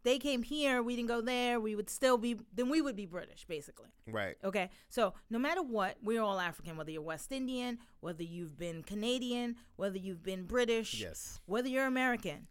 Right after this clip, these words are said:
Speaker 2: It's all
Speaker 1: We
Speaker 2: about those
Speaker 1: are
Speaker 2: slave
Speaker 1: all
Speaker 2: ships.
Speaker 1: Africans. So for you to
Speaker 2: <laughs>
Speaker 1: c-, to confuse this
Speaker 2: Right.
Speaker 1: and downgrade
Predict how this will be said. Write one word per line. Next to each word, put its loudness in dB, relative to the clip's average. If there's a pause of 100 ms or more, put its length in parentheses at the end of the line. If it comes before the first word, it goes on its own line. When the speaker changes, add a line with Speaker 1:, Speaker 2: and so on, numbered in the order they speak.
(100)
Speaker 2:
It's -8
all 2
Speaker 1:
We 4
Speaker 2:
about 0
those 4
Speaker 1:
are 4
Speaker 2:
slave 2
Speaker 1:
all 4
Speaker 2:
ships. 0
Speaker 1:
Africans. -2
So -2
for -2
you 2
to -4
Speaker 2:
<laughs> -8
Speaker 1:
c-, -10 (220)
to -6 (100)
confuse 6
this -2 (200)
Speaker 2:
Right. -2
Speaker 1:
and 0
downgrade 2